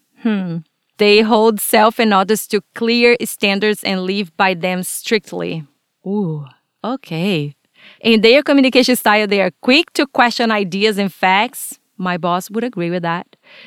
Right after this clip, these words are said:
They enjoy discussion. My husband would agree with that. Debate and competition. They do not hesitate to share opinions and adopt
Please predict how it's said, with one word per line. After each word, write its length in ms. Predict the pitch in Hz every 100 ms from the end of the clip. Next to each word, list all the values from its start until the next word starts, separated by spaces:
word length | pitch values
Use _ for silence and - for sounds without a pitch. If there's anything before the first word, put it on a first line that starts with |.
| -
They 200 | 208 247
enjoy 380 | 226 233 233 240
discussion. 920 | 285 - 233 226 - 240 262 254 _ _
My 180 | 180 170
husband 480 | 170 180 170 156 147
would 100 | 175
agree 240 | 170 269
with 140 | 214
that. 400 | 165 160 180 - - _ _ 185
Debate 560 | 254 220 202 196 214 -
and 140 | 220 214
competition. 720 | 208 202 - 165 - 165 160 - _ _
They 100 | 202
do 180 | 175 208
not 420 | 196 185 214 254
hesitate 520 | 247 226 247 233 208
to 80 | 220
share 300 | - 202 202
opinions 600 | 185 - 208 214 233 233 -
and 140 | 196
adopt 420 | 180 185 196 -